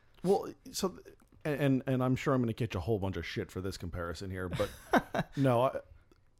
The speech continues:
Speaker 1: there are, you know, you get filmmakers, a-, and obviously they're not within the same, the, the same franchise, but you get filmmakers who remake movies, like you get,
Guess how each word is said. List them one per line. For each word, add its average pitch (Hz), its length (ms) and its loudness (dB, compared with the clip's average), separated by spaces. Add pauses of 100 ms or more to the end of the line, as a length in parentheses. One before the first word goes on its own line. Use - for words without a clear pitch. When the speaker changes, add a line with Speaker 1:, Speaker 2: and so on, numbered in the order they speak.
(340)
Speaker 1:
there 151 360 0
are, 151 120 2
you 151 100 4
know, 131 60 4
you 131 180 6
get 123 120 -8
filmmakers, 143 720 0 (720)
a-, 160 180 -4
and 143 140 8
obviously 131 220 6
they're 135 80 6
not 135 180 4
within 131 220 4
the 113 60 0
same, 107 580 -2 (760)
the, 104 340 -2
the 101 80 -6
same 104 240 -2
franchise, 95 800 -4 (320)
but - 180 -6
you 127 60 0
get 131 160 2
filmmakers 135 380 2
who 139 120 2
remake 117 560 0
movies, 110 500 2
like 101 180 -6
you 101 60 -6
get, 101 220 -4